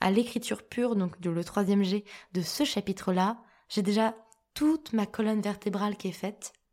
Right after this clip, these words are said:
Et j'ai plus qu'à mettre les muscles, à mettre, euh, la peau, et encore peut-être juste les muscles,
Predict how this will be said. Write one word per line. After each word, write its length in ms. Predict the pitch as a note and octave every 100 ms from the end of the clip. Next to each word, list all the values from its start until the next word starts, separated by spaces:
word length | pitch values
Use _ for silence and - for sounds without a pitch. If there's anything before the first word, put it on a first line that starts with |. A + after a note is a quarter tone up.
| _ _ _ _ _ -
Et 80 | A#3
j'ai 160 | A3+
plus 240 | A3+ A#3+ B3+
qu'à 140 | F#3+
mettre 240 | F#3 G3+ G3
les 80 |
muscles, 480 | F#3 G3 G3+ - F#3+ - - - -
à 80 |
mettre, 320 | F#3 F#3+ F#3 F3
euh, 240 | E3 E3 E3 - -
la 100 | E3+
peau, 320 | - G3+ A3
et 140 | - G3+
encore 200 | F#3+ F3
peut-être 240 | - G#3
juste 220 | G#3+ B3
les 80 | A3
muscles, 380 | G#3 A#3 -